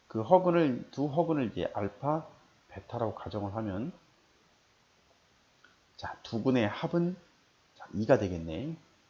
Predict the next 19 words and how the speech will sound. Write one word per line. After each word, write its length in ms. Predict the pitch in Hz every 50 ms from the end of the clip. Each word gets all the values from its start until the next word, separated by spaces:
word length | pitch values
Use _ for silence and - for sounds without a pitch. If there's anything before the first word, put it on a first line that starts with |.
| _ _ _
그 140 | - - 180
여기다 200 | 175 175 - 151
이를 360 | 127 107 107 131 151 151 123
이렇게 220 | 120 - - 139 127
집어넣어주는 580 | - - - 120 117 113 101 98 104 101 101 98
순간 400 | - 101 98 95 98 90 78 - -
이분의 460 | 87 104 127 139 139 - 131 113 92
이는 300 | 90 101 107 104 95 - -
일이므로, 600 | - 165 143 143 131 107 87 85 87 110 143 170 - - _ _ _ _ _ _ _
자, 200 | - 90 80 76
얘는 400 | 82 98 120 143 160 180 202 - - - _ _ _ _ _ _ _ _
I의 680 | - - 92 98 107 113 123 127 110 95 104 131 160 170 - - - _ _ _ _ _ _ _ -
열다섯 760 | 95 101 131 160 170 - - - - - - - 135 143 143
제곱을, 560 | - - 156 143 135 123 120 104 90 80 - - _ _ _ _ _ _ _ _ _ _ _ _ _ _ _ _ _ _ _ _ _ -
I의 460 | - 104 113 120 123 123 107 82 -
열다섯 520 | 92 117 147 151 - - - - 139 139 -
제곱을 360 | - 147 143 127 110 101 95
해결하라는 440 | 117 117 117 110 101 92 90 85 82
문제고, 560 | 82 80 78 82 82 - 123 147 180 190